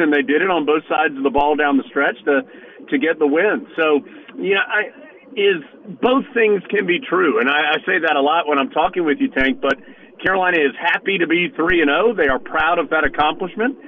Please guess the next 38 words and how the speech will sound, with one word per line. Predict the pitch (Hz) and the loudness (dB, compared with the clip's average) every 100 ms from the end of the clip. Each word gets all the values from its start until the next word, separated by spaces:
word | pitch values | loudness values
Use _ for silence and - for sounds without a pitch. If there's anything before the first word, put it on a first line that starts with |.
| - - | -20 -10
That's | 202 156 202 - | -4 -4 -4 -6
true. | - 156 160 247 - - - | -2 2 2 0 -6 -20 -6
And | 143 165 | -2 0
then | |
it's | 170 165 | 0 0
also | 208 - 170 139 | -2 0 0 0
true | 151 185 | 0 0
that | 202 170 160 | 2 0 -2
they | 143 165 | 0 0
understand | 170 135 156 180 | 0 0 -2 2
that | 196 160 | 2 2
there's | 170 | 0
a | 156 | 0
lot | 170 170 | 0 0
of | |
things | - 180 | 0 -2
that | - | -2
have | 170 185 | -2 -2
to | 180 | 0
get | 190 | -2
better. | - 202 220 92 | 0 0 0 -4
And | 107 120 | -6 -2
so, | 156 147 135 - - - | 0 2 0 -10 -20 -4
um, | 147 139 131 139 117 | -2 2 2 0 0
they're | 151 | 0
working | 175 180 185 | 2 2 2
on | 170 165 | 0 2
those | 165 135 | 0 0
<laughs> | |
things | 220 180 165 | 0 0 2
right | 165 160 | 2 2
now | 147 180 226 | 2 2 2
and, | 143 | 2
and | 151 143 | 4 2
trying | 147 156 | 2 2
to | 151 | 2
get | 156 | 2
ready | 151 151 151 | 2 2 2